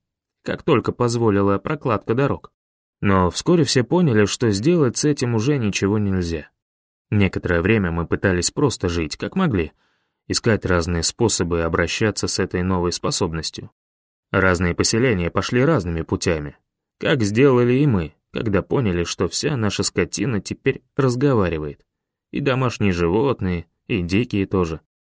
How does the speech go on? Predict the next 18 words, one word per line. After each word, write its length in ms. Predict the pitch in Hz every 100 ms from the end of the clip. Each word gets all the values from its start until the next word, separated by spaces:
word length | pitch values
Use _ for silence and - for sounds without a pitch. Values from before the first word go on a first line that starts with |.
| _ _ _ -
Бен 380 | 120 214 208
обвёл 440 | 190 160 156 208 185
взглядом 600 | 151 139 180 151 151 147
небо 360 | 185 180 156
и 60 | 151
кладбище, 720 | - 160 98 87 87 - - _ -
и 160 | 104 117
реку, 480 | 113 151 - 110 _ _ _ -
и 100 | 151
дорогу 400 | 131 123 131 120
внизу. 420 | 117 107 90 73 _ _ _ _ _ -
"В 140 | 98
этом 280 | 95 87 90
мире 380 | 87 113 90 76 _ _ -
всё 240 | - 165
разговаривает 720 | 131 98 101 104 107 101 92
со 120 | - 95
всем", 360 | - 82 73